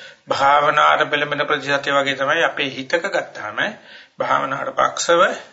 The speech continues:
යාදන විදියට යෝනිසමස්කාරට පහළ වෙන පැත්ත, ඒ විශාල වශයෙන් පාලන ආයෝනිසමස්කාරය හැටියට.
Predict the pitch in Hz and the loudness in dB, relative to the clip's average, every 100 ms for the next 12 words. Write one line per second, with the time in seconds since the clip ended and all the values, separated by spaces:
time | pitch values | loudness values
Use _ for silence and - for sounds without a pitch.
0 | _ _ _ - 117 120 139 147 156 160 | _ _ _ -10 0 2 2 0 -4 -6
1 | 160 165 165 196 147 170 185 180 160 - | -4 -4 -2 -4 -2 -4 -2 -4 -4 -2
2 | 139 - - 120 117 117 120 - - 135 | -2 -2 -4 -4 -4 -8 -12 -16 -8 -8
3 | - - 240 262 - - - - - 139 | -6 -2 -4 -4 -18 -20 -20 -20 -12 -8
4 | 135 127 127 - - 131 143 143 175 240 | -4 -4 -4 -8 -14 -8 -2 2 4 4
5 | 220 180 156 143 131 135 - 131 127 127 | 4 2 -2 -2 0 0 -2 -4 -6 -6
6 | 131 123 139 131 - - - 120 117 113 | -4 -4 -8 -10 -8 -6 -6 -8 -14 -20